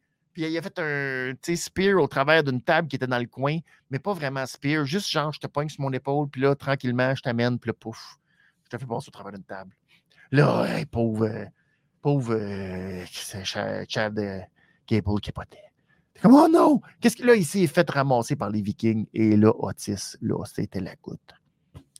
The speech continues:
Otis était en beau fusil. S'est mis, là, à les massacrer. Otis qui a bien paru. A même pogné à un moment donné Ivar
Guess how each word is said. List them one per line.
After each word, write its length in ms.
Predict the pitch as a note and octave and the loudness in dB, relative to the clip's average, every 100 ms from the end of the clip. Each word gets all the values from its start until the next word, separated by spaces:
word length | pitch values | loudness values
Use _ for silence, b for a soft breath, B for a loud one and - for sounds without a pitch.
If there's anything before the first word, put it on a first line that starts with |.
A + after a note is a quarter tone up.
| _ _ _ _ _ | _ _ _ _ _
Otis 500 | G#3+ A3 - B3+ - | 6 6 6 4 6
était 160 | D#3 F3 | 8 10
en 220 | D3 B2 | 10 8
beau 260 | A2+ G3+ | 6 2
fusil. 420 | F#3+ - B2+ A3+ A3+ B - | 2 0 0 0 -2 B -6
S'est 400 | - E4 C#4 G3 | 6 8 8 2
mis, 260 | A3+ C4+ | 0 2
là, 160 | F3+ E3+ | 4 6
à 120 | D#3+ | 6
les 240 | E3 G3+ F3+ | 4 4 2
massacrer. 540 | F3+ G#3+ - C3+ - | 2 2 0 -2 0
Otis 280 | G3+ D4 C4+ | 0 0 0
qui 120 | C#3+ | 0
a 20 | |
bien 220 | A#2 C#3 F3+ | 0 0 0
paru. 440 | A#2+ G#2+ A#2+ C#3 - _ _ | 0 -4 -6 -6 -10 _ _
A 80 | F3+ | 4
même 180 | C#4+ A3+ | 4 6
pogné 300 | F#3+ F3 F#3+ | 6 8 4
à 20 | |
un 20 | |
moment 180 | C#3 C3 | 4 4
donné 180 | C3 C#3+ C3+ | 4 6 6
Ivar 480 | A#2+ B2+ C3+ C3+ | 6 6 6 6